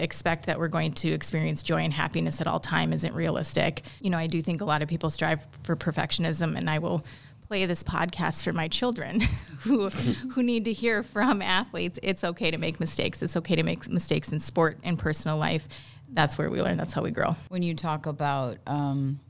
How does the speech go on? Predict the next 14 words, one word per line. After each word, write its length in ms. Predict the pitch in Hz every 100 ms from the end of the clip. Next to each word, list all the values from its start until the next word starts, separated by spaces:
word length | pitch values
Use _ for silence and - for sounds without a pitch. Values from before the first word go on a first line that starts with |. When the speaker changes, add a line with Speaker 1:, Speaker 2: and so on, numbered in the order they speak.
| - - -
Speaker 2:
and 80 | 151
we 80 | 147
talk 220 | 147 139
about 460 | 135 139 131 104 139
w-, 180 | 156 160 - - - -
people 260 | 185 165
feeling 240 | 143 160 147
like 200 | 139 139
it's 120 | 135
a 60 |
weakness 560 | 123 147 135 - 95 -
when 100 | 135
you 80 | 131
have 260 | 127 120